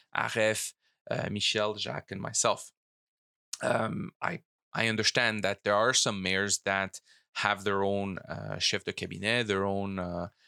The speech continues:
uh, chief of staff, and, and, and some other, uh, staffer, and they're, uh, assigned to, um,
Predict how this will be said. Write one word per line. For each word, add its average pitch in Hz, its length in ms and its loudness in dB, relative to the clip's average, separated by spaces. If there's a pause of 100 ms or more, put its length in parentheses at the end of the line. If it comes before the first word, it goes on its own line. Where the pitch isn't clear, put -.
(220)
uh, 135 180 -2
chief - 220 -2
of - 80 -8
staff, 113 460 0
and, 92 240 -4
and, 92 200 -4
and - 220 -4
some 95 200 -2
other, 95 320 -2 (320)
uh, - 220 -2
staffer, 160 600 2
and 107 280 2 (400)
they're, 113 720 2 (800)
uh, 64 240 -2 (140)
assigned 113 840 4 (100)
to, 104 520 0 (380)
um, 95 800 -4